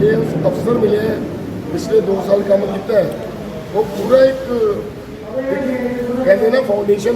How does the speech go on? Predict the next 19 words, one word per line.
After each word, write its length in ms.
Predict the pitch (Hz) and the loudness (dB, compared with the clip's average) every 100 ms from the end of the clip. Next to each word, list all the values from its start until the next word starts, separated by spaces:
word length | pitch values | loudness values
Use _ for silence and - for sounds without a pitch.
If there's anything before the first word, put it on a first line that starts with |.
| 202 | 0
ਬਣਾਈ 360 | 202 196 180 | 0 0 0
ਹੈ। 320 | 190 156 - - - 175 180 180 180 - | 0 -2 -4 -8 -8 -6 -4 -4 -4 2
ਸ਼ਾਂਤੀ 540 | 190 185 - 233 214 - - - 185 | 2 2 -2 -4 -4 -4 -8 -6 -2
ਬਹਾਲ 320 | 175 185 196 | 0 2 2
ਜਿਹੜੇ 220 | 202 214 | 2 0
ਕਹਿੰਦੇ 300 | 202 208 214 | 0 -2 0
ਨੇ, 100 | 262 | 0
ਸ਼ਾਂਤੀ 400 | 202 196 196 214 | 2 2 0 -2
ਦਾ 100 | 220 | -2
ਕੀ 260 | 220 220 240 | -4 -4 0
ਫਾਇਦਾ 220 | 202 202 | 2 2
ਹੁੰਦਾ 240 | 214 175 160 | 2 0 -2
ਹੈ? 140 | 131 - 139 135 - | -2 -4 -4 -4 -2
ਸ਼ਾਂਤੀ 320 | 185 185 220 | 0 0 0
ਦਾ 100 | 214 | 0
ਫਾਇਦਾ 300 | 196 202 226 | 4 2 2
ਉਹਨਾਂ 360 | 269 208 196 220 | -2 -2 -2 0
ਨੂੰ 100 | 214 | -2
ਪੁੱਛੋ। 400 | 180 - 220 | -4 -2 0